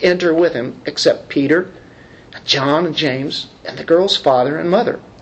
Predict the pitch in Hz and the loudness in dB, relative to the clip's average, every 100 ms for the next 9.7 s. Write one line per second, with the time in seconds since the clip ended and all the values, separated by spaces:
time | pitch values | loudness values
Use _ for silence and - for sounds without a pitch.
0 | - - - - - - 156 185 208 226 | -20 -20 -20 -20 -20 -4 0 2 4 4
1 | 247 262 277 208 202 214 214 233 226 233 | 4 4 4 2 2 2 2 2 2 2
2 | 269 254 - 156 - 143 202 220 208 202 | 2 2 0 0 2 2 2 2 0 0
3 | 185 151 - - - - - - 156 139 | 0 0 0 -2 0 2 2 2 0 0
4 | 143 196 220 - - - - - 220 220 | -2 -2 -6 -14 -18 -18 -20 -2 0 2
5 | 240 247 233 226 247 247 - 151 127 135 | 2 2 2 2 0 -2 0 2 4 4
6 | 190 220 - - - - - - - - | 2 0 -4 -14 -20 -20 -20 -20 -14 0
7 | 170 175 214 - 262 262 - - - - | 2 2 2 2 2 0 -4 -14 -20 -20
8 | - - - - - - - 165 175 190 | -20 -20 -20 -20 -20 -20 -6 -4 -2 0
9 | 233 214 214 214 - - - | 2 2 2 2 -2 -4 -10